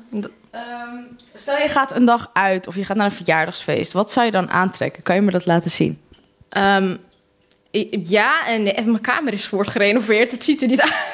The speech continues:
Speaker 2: Nou, het maakt niet uit.
Speaker 1: Eh, ja, oké, dat is, eh, geen probleem. In principe draag ik altijd het merk van Amelie en Amelie. Eén,
Speaker 2: Ja.
Speaker 1: omdat dat enorm scheelt, want ik ben rete lui en ik hou niet van shoppen.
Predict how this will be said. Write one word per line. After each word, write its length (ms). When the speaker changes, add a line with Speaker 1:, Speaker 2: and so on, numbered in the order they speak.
Speaker 2:
Nou, 140
het 140
maakt 180
niet 100
uit. 420
Speaker 1:
Eh, 520
ja, 340
oké, 280
dat 180
is, 260
eh, 140
geen 160
probleem. 380
In 80
principe 420
draag 300
ik 100
altijd 580
het 280
merk 400
van 160
Amelie 400
en 60
Amelie. 480
Eén, 220
Speaker 2:
Ja. 100
Speaker 1:
omdat 320
dat 140
enorm 320
scheelt, 300
want 120
ik 100
ben 120
rete 340
lui 240
en 60
ik 100
hou 160
niet 200
van 100
shoppen. 440